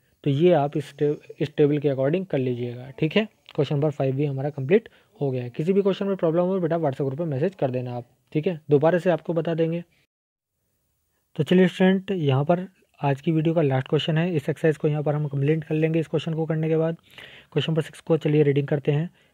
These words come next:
कंस्ट्रक्ट ए फ्रीक्वेंसी टेबल, आपको एक फ्रीक्वेंसी टेबल कंस्ट्रक्ट करना है for the following marks obtained by forty five students,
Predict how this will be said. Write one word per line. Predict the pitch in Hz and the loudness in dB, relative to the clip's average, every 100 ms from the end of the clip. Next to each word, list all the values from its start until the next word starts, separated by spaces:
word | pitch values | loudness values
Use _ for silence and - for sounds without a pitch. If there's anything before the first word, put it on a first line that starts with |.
| _ - | _ -2
कंस्ट्रक्ट | 156 151 - - 196 190 - | 0 0 -6 0 2 2 -4
ए | 151 151 160 | 0 0 0
फ्रीक्वेंसी | 156 143 147 135 175 | -4 -2 -2 -2 -2
टेबल, | 151 143 147 | 0 0 0
आपको | 143 135 170 | 0 -2 -4
एक | 185 151 151 _ _ _ _ - | 0 0 -2 _ _ _ _ -8
फ्रीक्वेंसी | 143 160 151 190 | 0 0 2 0
टेबल | 160 151 156 | 2 2 0
कंस्ट्रक्ट | 156 131 - 151 - | -4 -6 -4 -6 -4
करना | 156 156 156 | -4 -2 -2
है | 170 | -4
for | - 143 | -2 -2
the | 135 139 147 - _ _ _ _ | 0 0 0 -8 _ _ _ _
following | 147 151 170 185 190 143 | 4 4 4 0 -4 -4
marks | 139 143 170 - - | -2 -2 -4 -6 -4
obtained | 135 165 156 | -2 -2 -2
by | 143 139 | -2 -4
forty | 135 139 - 180 | -2 -4 -4 -2
five | 160 156 156 | -2 0 -4
students, | - 147 143 160 - | -4 -4 -4 -6 -10